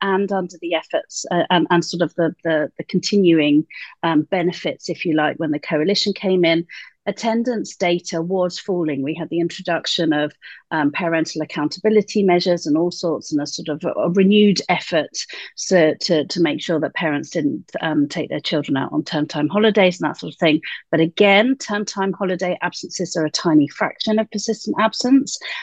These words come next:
And actually, um, John Pratt's case really did argue the point that actually, um, a, a five-day holiday during term time didn't actually impact attainment, um, for those children that went on those holidays. Um, but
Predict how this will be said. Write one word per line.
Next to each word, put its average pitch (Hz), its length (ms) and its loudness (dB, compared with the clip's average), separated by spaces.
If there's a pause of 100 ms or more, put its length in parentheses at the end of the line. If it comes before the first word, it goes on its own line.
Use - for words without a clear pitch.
(100)
And 190 140 4
actually, 175 680 0
um, 170 160 -2
John 170 240 -2
Pratt's - 340 -10
case 165 380 0
really 160 220 4
did 156 280 0 (400)
argue 190 400 2
the 156 100 -2
point 143 440 -4
that - 180 -6
actually, 151 640 -2 (240)
um, 160 320 2
a, 147 240 -2
a 156 60 -6
five-day 151 480 -2
holiday 147 420 -2
during 143 300 -2
term 160 240 -2
time 151 240 2
didn't 151 240 -2
actually 151 360 -2
impact - 460 -6
attainment, 214 640 0 (340)
um, 147 540 2
for 180 60 -10
those 156 280 -2
children 165 380 0
that 147 140 -4
went 190 320 -2
on 160 80 2
those 156 240 0
holidays. 165 580 -2 (380)
Um, 170 320 0
but 165 220 -6